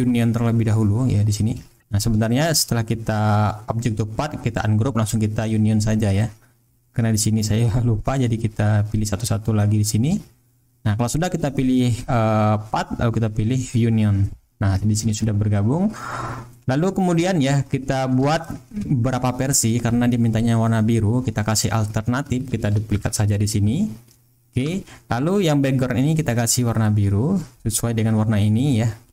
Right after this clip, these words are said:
Nah, kemudian si yang ininya tadi, ya, ini kita kasih warna, warna putih. Kemudian tadi teksnya kita kasih warna biru seperti ini. Nah, kemudian yang di luar ini juga,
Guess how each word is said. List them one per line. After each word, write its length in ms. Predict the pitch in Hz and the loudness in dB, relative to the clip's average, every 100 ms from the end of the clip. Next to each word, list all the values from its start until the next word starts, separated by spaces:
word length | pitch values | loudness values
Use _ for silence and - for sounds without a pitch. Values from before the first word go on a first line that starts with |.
| _ _ _ _ 107 | _ _ _ _ -4
Nah, 80 | 104 | -2
kemudian 420 | 131 131 160 185 | 0 0 2 2
si 160 | 156 135 131 127 127 127 127 127 127 123 - | 2 2 2 4 4 4 4 4 2 0 0
yang 160 | 117 127 | 0 2
ininya 320 | 127 123 127 | 2 2 2
tadi, 400 | 117 113 135 104 | 0 2 2 0
ya, 80 | 107 107 _ _ _ _ _ | -2 -6 _ _ _ _ _
ini 240 | 110 113 135 | 0 2 0
kita 400 | 123 - 107 107 | 0 0 0 0
kasih 300 | 104 113 104 | -2 0 0
warna, 340 | 104 110 113 - _ _ _ _ - | 2 0 -2 -4 _ _ _ _ -2
warna 160 | 104 | 0
putih. 560 | 104 104 - 123 214 220 - - _ _ | 0 -4 -2 -2 -2 -4 -12 -20 _ _
Kemudian 480 | - 120 127 151 160 | -2 0 2 2 0
tadi 300 | 131 131 131 | 0 -2 -2
teksnya 420 | 127 - 135 131 | -2 0 -2 -2
kita 220 | 123 113 | -4 -2
kasih 340 | 110 - 123 113 | -2 0 0 0
warna 400 | 113 110 107 104 | 2 2 2 2
biru 320 | 107 110 135 | 2 2 0
seperti 480 | - - 104 123 104 | -2 -4 -2 0 2
ini. 160 | 101 92 - _ _ _ _ _ - | 2 0 -6 _ _ _ _ _ -4
Nah, 160 | 101 104 | -4 0
kemudian 400 | 113 113 135 156 139 | 0 0 0 2 2
yang 80 | |
di 80 | 120 | 2
luar 240 | 120 113 113 | 2 2 2
ini 160 | 131 | 2
juga, 400 | 127 113 117 151 | 2 0 0 0